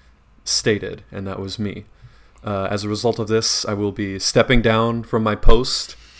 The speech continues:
as certifier of the Top Ten episode,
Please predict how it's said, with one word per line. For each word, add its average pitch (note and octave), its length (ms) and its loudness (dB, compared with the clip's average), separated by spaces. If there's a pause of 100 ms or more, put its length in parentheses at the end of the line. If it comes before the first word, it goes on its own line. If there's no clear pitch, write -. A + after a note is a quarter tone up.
(220)
as A2 180 2
certifier A#2 680 2 (140)
of G#2+ 220 -2
the G#2 220 -2
Top G#2 320 -2
Ten A2 360 -4
episode, A#2+ 640 -4